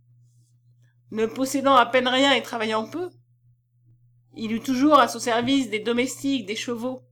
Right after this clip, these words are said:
ainsi que toute espèce d'animaux dont il faisait ses délices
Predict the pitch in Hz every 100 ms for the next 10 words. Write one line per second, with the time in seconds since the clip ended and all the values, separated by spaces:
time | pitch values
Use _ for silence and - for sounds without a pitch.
0 | - 214 - 240 254 - 349 339 285 -
1 | 285 233 240 233 240 285 220 - 202 220
2 | 226 226 240 202 214 262 302 -